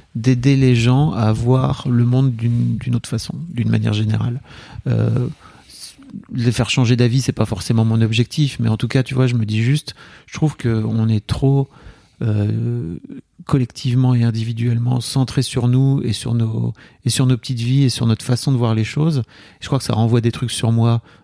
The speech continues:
de ce que j'ai pu être, euh, quand j'étais plus jeune, où j'étais convaincu d'avoir raison et qu'en fait le reste du monde avait tort,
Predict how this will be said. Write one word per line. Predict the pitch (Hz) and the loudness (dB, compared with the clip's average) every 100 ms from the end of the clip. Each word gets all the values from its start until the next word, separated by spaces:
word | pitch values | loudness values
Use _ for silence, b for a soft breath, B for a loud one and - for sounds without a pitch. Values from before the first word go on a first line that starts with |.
| - | -8
de | - 104 101 | -2 0 0
ce | - | -4
que | - | -4
j'ai | 104 104 | -2 -2
pu | - 113 | 0 0
être, | 120 120 - - b b - | 2 0 -8 -20 b b -10
euh, | 107 104 | -6 -6
quand | - 107 | -4 -4
j'étais | 107 113 | -2 -4
plus | - 120 | -2 0
jeune, | 120 127 | 2 2
où | 117 | 2
j'étais | 104 - | -2 -4
convaincu | - 113 110 - | -2 0 0 0
d'avoir | 113 110 107 | -2 -2 -2
raison | 101 110 117 127 | 0 2 4 4
et | 120 | 2
qu'en | - 104 | 0 -4
fait | 110 | -4
le | 110 | -2
reste | 107 | -2
du | 113 | 0
monde | 120 120 | 2 2
avait | 104 101 | 0 -2
tort, | - 143 156 131 | -2 0 2 0